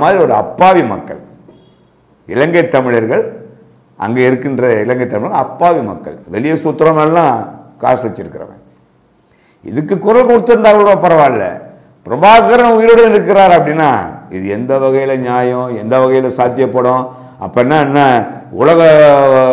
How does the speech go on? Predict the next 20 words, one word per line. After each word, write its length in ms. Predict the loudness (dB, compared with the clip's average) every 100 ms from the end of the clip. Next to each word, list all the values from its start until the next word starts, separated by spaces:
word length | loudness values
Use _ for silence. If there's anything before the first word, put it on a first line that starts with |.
| 0 -2 -4 -10 -4
அமெரிக்கா 320 | -2 0 0 2
உளவு 180 | 2 2 2
பிரிவு, 260 | 0 2 0 0
மத்த 160 | -2 -2 0
உலக 160 | 2 2
அளவில் 400 | 4 4 4 4 4 2 0 -8 -8
இன்டர்போல்லாம் 580 | -4 -2 0 0 0 2
இருக்கிறான். 360 | 0 0 0 -2 -6 -14 -14 -4
நம்ம 280 | -2 0 0 0
தமிழ்நாட்டுல, 540 | 0 0 0 0 2 2 4 0 -4 -10 -6
அஹ், 200 | -2 0 0
எஸ் 140 | -2 -2
பி 60 | -2
சி 80 | 2
ஐ 40 | 2
டி 60 | 2 -2
இருக்கு, 280 | -2 0 0 -4 -12 -18 -20 -20 _ -8
சி 100 | -2 0
பி 80 | 2
ஐ 20 | 4